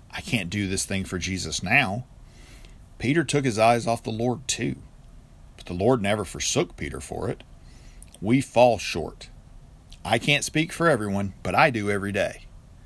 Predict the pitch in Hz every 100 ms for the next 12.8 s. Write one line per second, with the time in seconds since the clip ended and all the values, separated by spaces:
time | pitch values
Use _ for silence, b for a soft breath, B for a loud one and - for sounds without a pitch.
0 | b b b b - - 92 85 - 196
1 | 127 120 98 98 90 - - - 120 113
2 | 113 120 - 104 98 107 - 101 80 -
3 | - - - - 92 123 - - - -
4 | b b b b - - 95 - 135 143
5 | 135 120 - - 131 131 117 - 107 107
6 | 107 101 101 87 - - - - b b
7 | b b b b - 127 135 147 151 160
8 | - 98 92 90 104 104 104 101 101 90
9 | 82 92 - 110 107 101 - 104 104 -
10 | 104 - 120 110 110 107 101 - - -
11 | 131 - 95 90 90 87 - 110 101 -
12 | 85 90 80 82 82 82 80